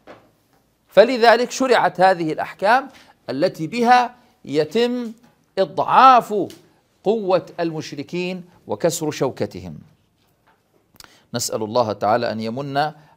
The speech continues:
علينا بذلك، نسأل الله تعالى بفضله وكرمه وبجاه نبيه عليه الصلاة والسلام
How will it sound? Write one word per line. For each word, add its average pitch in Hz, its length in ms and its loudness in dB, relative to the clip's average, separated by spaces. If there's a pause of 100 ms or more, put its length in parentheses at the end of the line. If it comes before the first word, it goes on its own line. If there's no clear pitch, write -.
علينا 170 480 -2
بذلك، 143 580 2 (340)
نسأل 110 220 -12
الله 113 340 -4
تعالى 113 460 -2 (440)
بفضله 123 680 -4
وكرمه 123 760 -6
وبجاه 117 580 -4
نبيه 123 560 -8
عليه 120 280 -8
الصلاة 117 480 -6
والسلام 117 560 -10